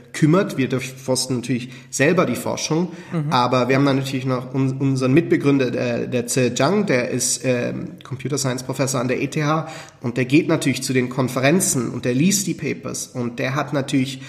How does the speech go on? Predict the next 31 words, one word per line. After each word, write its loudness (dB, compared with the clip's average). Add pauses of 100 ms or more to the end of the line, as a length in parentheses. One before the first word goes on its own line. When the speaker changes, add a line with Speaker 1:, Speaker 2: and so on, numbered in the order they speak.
(280)
Speaker 1:
äh, 0
den 2
besten 0
Draht 0
zu, -2
„Hm, 4
schaut 2
euch -2
das 0
mal 2
an.“ 0
Der 2
hat -2
also, 2 (340)
Speaker 2:
Mhm. -2
Speaker 1:
äh, 2
die 0
Expertise 4
und 2
die -4
Kontakte, 0
um, 4
um 2
uns 0
da 4
in 4
die 4
richtige 0
Richtung 2
zu -4
steuern. -2